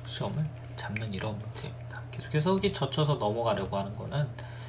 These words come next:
백이 끼우고요. 단수 치면 있고, 이으면 단수 쳐서 촉촉수로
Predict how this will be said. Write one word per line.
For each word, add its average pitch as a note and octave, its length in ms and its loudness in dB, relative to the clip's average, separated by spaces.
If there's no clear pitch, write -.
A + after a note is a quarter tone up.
백이 B2+ 280 -2
끼우고요. B2+ 680 4
단수 - 400 -4
치면 G#3 300 -6
있고, - 560 -6
이으면 B2+ 360 -2
단수 - 280 -6
쳐서 - 260 -8
촉촉수로 - 800 -2